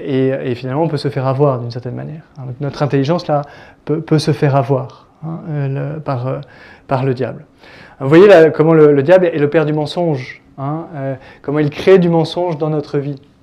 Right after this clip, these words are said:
Hein, euh, et il nous attaque, euh, il peut nous attaquer par là. Hein, dans, dans le combat spirituel, hein, il y a, il y a vraiment là ce,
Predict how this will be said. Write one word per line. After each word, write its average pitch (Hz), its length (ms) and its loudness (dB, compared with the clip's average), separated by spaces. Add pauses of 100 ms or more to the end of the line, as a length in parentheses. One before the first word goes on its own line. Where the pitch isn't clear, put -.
(320)
Hein, 139 140 -12 (140)
euh, 131 220 -8 (440)
et 131 40 -6
il 139 120 -4
nous 143 180 0
attaque, 170 500 0 (120)
euh, 147 320 -4
il 147 80 -6
peut 160 120 -2
nous 151 140 -2
attaquer 143 280 -2
par 139 180 -2
là. 147 300 -6 (120)
Hein, 139 120 -10
dans, 151 140 -4
dans 165 160 4
le 170 120 4
combat 151 240 -2
spirituel, 147 680 -2 (460)
hein, 147 200 -10
il 156 60 -6
y 147 40 -2
a, - 80 -6
il 160 100 -8
y 139 60 -2
a 135 60 -2
vraiment 151 340 0
là 165 140 -2
ce, 139 260 -2